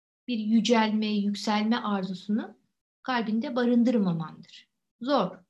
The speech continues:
müşkil bir durum. Resulullah Aleyhisselam diyor ki, "Bir kul Müslüman kardeşlerinin ihtiyacını görmeye ve ona yardım etmeye devam ettikçe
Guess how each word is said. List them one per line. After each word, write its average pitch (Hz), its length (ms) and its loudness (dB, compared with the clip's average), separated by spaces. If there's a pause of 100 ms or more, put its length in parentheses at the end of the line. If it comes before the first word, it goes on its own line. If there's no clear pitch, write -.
(160)
müşkil 226 400 -4
bir 175 100 -2
durum. 165 240 -8 (300)
Resulullah 311 460 0
Aleyhisselam 302 840 0 (500)
diyor 302 400 2
ki, - 340 -6 (880)
"Bir 370 240 2
kul - 400 -2 (840)
Müslüman 285 500 0
kardeşlerinin 311 840 0
ihtiyacını 262 800 2
görmeye 202 800 4 (760)
ve 285 100 -2
ona 294 260 0
yardım 262 540 4
etmeye 254 500 0
devam 240 420 2
ettikçe 392 800 0